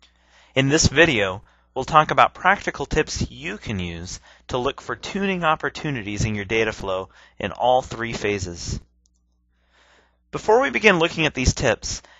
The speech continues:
it's important to remember that there's usually no silver bullet when dealing with performance problems. No one tip here is likely to fix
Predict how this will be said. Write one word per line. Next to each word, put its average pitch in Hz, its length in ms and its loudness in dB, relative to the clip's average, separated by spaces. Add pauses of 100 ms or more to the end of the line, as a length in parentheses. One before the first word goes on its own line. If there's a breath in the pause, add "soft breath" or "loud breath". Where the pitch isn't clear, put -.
it's - 180 -2
important 175 400 -2
to 208 60 -2
remember 123 560 0
that - 100 -14
there's 165 180 -2
usually 180 340 -2
no 180 460 0
silver 160 480 2
bullet 123 540 0
when 123 180 -6
dealing 120 320 -4
with 101 140 -10
performance 139 520 -2
problems. 87 520 -6 (260 loud breath)
No 139 360 0 (180 soft breath)
one 165 340 -2
tip - 340 -2
here 107 300 -4
is - 180 -4
likely 120 380 2
to 110 80 -4
fix - 320 -2